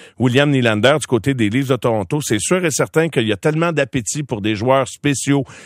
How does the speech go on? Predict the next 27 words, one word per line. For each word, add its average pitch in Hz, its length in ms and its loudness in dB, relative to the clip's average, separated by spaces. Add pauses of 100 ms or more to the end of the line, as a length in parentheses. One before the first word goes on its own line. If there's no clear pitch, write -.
et 107 120 0
Nylander 147 480 2
a 113 80 0
prouvé 131 380 -2
que - 100 -10
c'était 117 180 -4
un 113 80 -2
joueur 117 220 0
spécial 135 480 0
en 98 120 0
attaque 143 340 0 (360)
qu'il 143 240 0
y 151 60 4
a 170 60 2
des 123 220 -2
équipes 123 280 -4
qui - 100 -16
seront 104 340 -2
prêtes 131 340 0
à 101 60 0
donner 107 300 0
beaucoup, 135 560 -2
beaucoup 139 360 0
pour 113 200 -2
aller 104 140 2
le 131 60 -2
chercher 127 520 -2